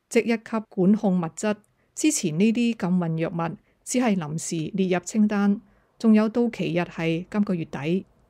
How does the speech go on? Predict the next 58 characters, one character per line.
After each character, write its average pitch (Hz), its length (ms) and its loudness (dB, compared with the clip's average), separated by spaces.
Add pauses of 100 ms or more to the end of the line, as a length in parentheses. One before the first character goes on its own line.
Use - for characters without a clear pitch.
芬 240 200 4
太 214 180 2
尼 156 180 0
係 185 220 -4
一 208 40 0
種 202 440 0
強 175 260 -4
效 190 140 -2
合 190 160 -6
成 165 380 -4
鴉 247 200 -2
片 190 220 2
類 170 140 2
藥 165 160 -2
物， 165 280 -4 (340)
美 208 180 4
國 247 160 -2
每 185 320 2
年 156 260 0
大 180 160 -2
約 196 300 0
七 - 220 -4
萬 185 220 2
宗 220 300 0 (120)
藥 214 120 0
物 190 160 -2 (100)
過 196 220 0
量 175 220 2
病 170 200 -2
逝 180 120 -4
案 175 320 -2
例 160 260 -4
同 156 300 -6
佢 170 160 -4
有 165 240 -4
關。 190 360 -2 (460)
原 180 160 6
料 190 180 4 (100)
多 285 180 0
數 185 260 0
由 147 200 -4
中 226 180 2
國 208 100 0
公 214 240 2
司 214 240 0
生 208 180 2
產， 170 400 -4 (380)
部 220 100 0
分 214 240 4
流 156 200 -2
入 175 160 0
墨 185 160 -2
西 220 220 -4
哥 214 220 -2
販 185 300 -2
毒 185 100 -2
集 - 180 -8 (120)
團， - 300 -8